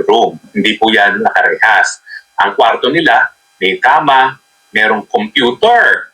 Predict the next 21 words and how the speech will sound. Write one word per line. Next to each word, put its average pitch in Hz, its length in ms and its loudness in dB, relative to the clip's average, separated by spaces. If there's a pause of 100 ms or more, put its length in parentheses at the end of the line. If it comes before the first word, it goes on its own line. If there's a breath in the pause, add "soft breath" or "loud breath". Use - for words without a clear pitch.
mantakin - 480 -4
nyo 98 160 0
yan. - 180 2 (460)
At, - 240 0
ah, 117 160 2
dun 151 160 0
sa - 160 -2
common 208 320 0
facilities, - 560 -4
abay, 170 320 2
meron 160 320 0
pang 151 160 0
kitchen - 640 -2
para 139 240 0
makapagluto 123 880 0
yung 127 160 -2
mga 120 400 0 (320)
detainees, 123 720 -2 (400 loud breath)
at - 240 0
merong 123 320 0
library, 110 720 0